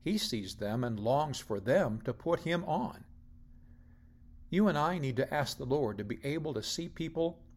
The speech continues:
the way that he does. Through his eyes, we will begin to stop getting offended and start showing love.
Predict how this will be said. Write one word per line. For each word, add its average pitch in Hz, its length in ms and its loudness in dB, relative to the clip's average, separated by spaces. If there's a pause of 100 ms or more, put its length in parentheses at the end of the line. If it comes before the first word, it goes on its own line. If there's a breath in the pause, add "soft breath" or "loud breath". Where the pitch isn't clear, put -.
the 104 80 -4
way 131 240 -2
that 113 140 -2
he 131 180 -2
does. - 420 -12 (1300 soft breath)
Through 160 220 6
his 185 300 2
eyes, 98 420 -4 (540 loud breath)
we 170 120 2
will 170 120 4
begin 135 440 0
to 98 80 -4
stop 147 400 -2
getting 143 240 0
offended - 500 -4 (560 soft breath)
and 98 100 -8
start 147 380 4
showing 110 400 -2
love. 127 420 -2